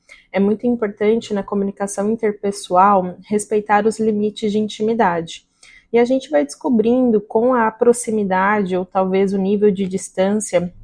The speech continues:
num relacionamento, ele vai impactando a nossa comunicação.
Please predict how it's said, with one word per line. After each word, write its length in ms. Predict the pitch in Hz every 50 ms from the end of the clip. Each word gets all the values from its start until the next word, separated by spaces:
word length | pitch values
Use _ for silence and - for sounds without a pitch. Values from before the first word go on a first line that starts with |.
| - _
num 260 | 208 202 196 202 202 208
relacionamento, 1080 | 208 220 202 196 196 190 - - 196 185 180 175 180 190 208 226 233 220 202 - 196 -
ele 200 | - 220 214 220
vai 220 | 214 208 208 208 214
impactando 680 | 226 233 - 226 220 214 _ _ - 226 226 240 240
a 60 | 220 190
nossa 280 | 185 180 180 - 190
comunicação. 720 | - - 185 180 170 165 165 _ - 170 - - - -